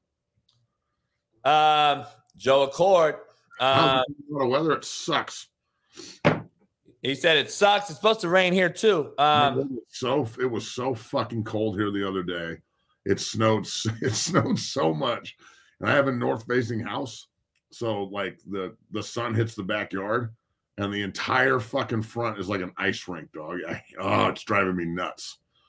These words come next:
Speaker 2: But if you complain on social media about the weather,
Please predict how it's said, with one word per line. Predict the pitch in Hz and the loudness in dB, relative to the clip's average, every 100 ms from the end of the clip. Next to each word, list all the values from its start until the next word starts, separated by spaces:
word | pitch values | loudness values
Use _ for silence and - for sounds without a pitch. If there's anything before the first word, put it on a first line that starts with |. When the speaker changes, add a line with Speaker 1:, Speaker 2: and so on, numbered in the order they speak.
| _ _ - | _ _ 6
Speaker 2:
But | 120 | 8
if | 135 135 | 10 10
you | 143 | 8
complain | 156 113 147 165 147 | 8 6 2 4 4
on | 131 | 2
social | 113 131 117 117 | 2 0 0 -2
media | 123 123 110 | 0 2 2
about | 101 104 92 | 2 -2 -2
the | 95 | -2
weather, | 107 104 95 90 | -2 -2 -2 -6